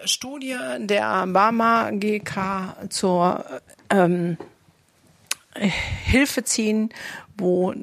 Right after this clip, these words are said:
stellenweise bis zu zweihundertsechsunddreißig Prozent, bis zu zweihundertsechsunddreißig Prozent mehr Psychotherapie in Anspruch genommen wird oder gefordert wird von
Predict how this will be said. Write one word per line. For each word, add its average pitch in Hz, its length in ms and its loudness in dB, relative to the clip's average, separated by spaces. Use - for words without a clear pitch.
stellenweise 214 800 0
bis 220 240 0
zu 196 120 -4
zweihundertsechsunddreißig 214 1600 0
Prozent, - 640 -4
bis 214 260 0
zu 240 100 -4
zweihundertsechsunddreißig 226 2000 -2
Prozent - 840 -2
mehr 220 720 2
Psychotherapie 233 1120 -2
in 208 220 -2
Anspruch 233 560 -4
genommen 196 480 0
wird 202 340 0
oder 175 220 -2
gefordert 226 680 -2
wird - 300 -8
von 233 540 0